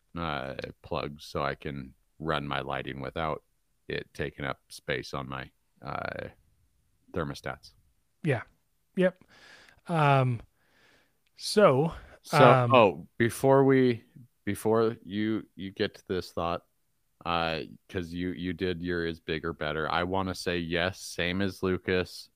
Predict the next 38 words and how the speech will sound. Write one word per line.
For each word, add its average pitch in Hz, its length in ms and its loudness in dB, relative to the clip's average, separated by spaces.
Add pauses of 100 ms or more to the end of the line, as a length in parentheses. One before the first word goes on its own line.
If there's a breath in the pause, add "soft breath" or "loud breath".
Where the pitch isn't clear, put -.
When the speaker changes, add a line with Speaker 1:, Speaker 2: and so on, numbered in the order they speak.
Speaker 1:
all 82 260 -4
the 85 140 -8
same 98 320 0
points 95 580 -2 (360)
with 92 160 0
a 85 60 -4
small 98 420 2
caveat. 87 760 2
If 80 360 -6 (640)
you're 82 140 -2
dealing 98 480 0
with 92 180 2
issues 87 640 -2
like 85 220 -2
I 87 160 4
am 82 240 0
with 78 220 -6
pushing, 110 520 0 (800 soft breath)
um, 76 720 -2 (800)
simply 107 520 2
providing 92 640 2
it 82 160 -2
just - 300 0
a 85 40 2
bigger 80 380 -2
enclosure. 87 600 0
If 85 140 0
that 80 240 2
animal 80 380 -2
still 85 320 -2
wants 80 280 -2
to - 80 -14
push, - 380 -4
it - 240 -6
will 73 200 -4
find 67 340 -8
a - 60 -12
way. - 220 -14